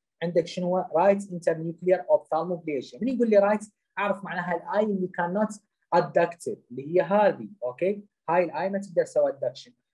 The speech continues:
بالمقابل الكونترالاترال اي راح اشوف بيها النستاغماس، اوكي؟ عندنا سؤال استفسار اطباء عن الاوبثالمولوجي،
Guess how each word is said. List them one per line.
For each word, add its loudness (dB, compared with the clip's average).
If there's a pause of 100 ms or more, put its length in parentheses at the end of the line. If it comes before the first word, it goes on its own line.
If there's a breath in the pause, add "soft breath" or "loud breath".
(160)
بالمقابل 2
الكونترالاترال 2
اي -4
راح -8
اشوف -18 (100)
بيها -4
النستاغماس، -4
اوكي؟ 2 (1400)
عندنا 6
سؤال 4
استفسار 2
اطباء 0
عن -2
الاوبثالمولوجي، -2